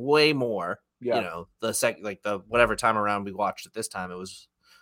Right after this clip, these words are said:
Speaker 1: grew a new appreciation. And then one of my favorites is next week, Let's Get Harry. Sean Takes a Shot in the Dark, classic. You Can't Handle This.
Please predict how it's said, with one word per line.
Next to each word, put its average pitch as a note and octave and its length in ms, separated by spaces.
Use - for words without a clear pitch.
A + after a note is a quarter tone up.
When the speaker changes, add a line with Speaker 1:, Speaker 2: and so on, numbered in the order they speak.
Speaker 1:
grew A#2 300
a A2 100
new A#2+ 140
appreciation. A2 680
And B2 100
then C#3+ 160
one D3+ 120
of E3+ 80
my D#3+ 180
favorites A2 320
is F#2+ 60
next C3 260
week, B2 160
Let's A2 160
Get G#2+ 140
Harry. C3+ 360
Sean C3 260
Takes B2+ 260
a - 20
Shot A2+ 260
in F#2 60
the F#2 40
Dark, B2 320
classic. A#2+ 480
You A2 120
Can't G2 260
Handle D3 300
This. C#3+ 320